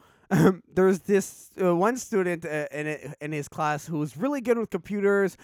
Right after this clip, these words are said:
and is really good with Photoshop. And, uh, very quickly, um, there's these, uh, Photoshopped images of Onizuka and very perverted, um, and the weird, like, uh, he's, like, his face on, like, a, uh, uh, like, on the t-, on the, the direct,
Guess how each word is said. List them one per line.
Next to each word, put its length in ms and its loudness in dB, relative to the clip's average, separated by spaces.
and 200 -6
is 160 -6
really 160 0
good 140 -2
with 140 -2
Photoshop. 720 -2
And, 280 -2
uh, 120 2
very 400 0
quickly, 640 -4
um, 420 -2
there's 200 -2
these, 260 -8
uh, 300 2
Photoshopped 640 0
images 320 -4
of 160 -4
Onizuka 640 -2
and 100 -6
very 240 0
perverted, 760 -2
um, 380 -4
and 120 -4
the 60 0
weird, 680 -2
like, 320 -6
uh, 120 -10
he's, 240 -6
like, 200 -4
his 240 -10
face 300 -2
on, 160 -4
like, 240 -4
a, 160 -4
uh, 320 0
uh, 280 -8
like, 220 -6
on 100 -4
the 80 -6
t-, 320 -10
on 220 -4
the, 340 0
the 100 -2
direct, 420 -2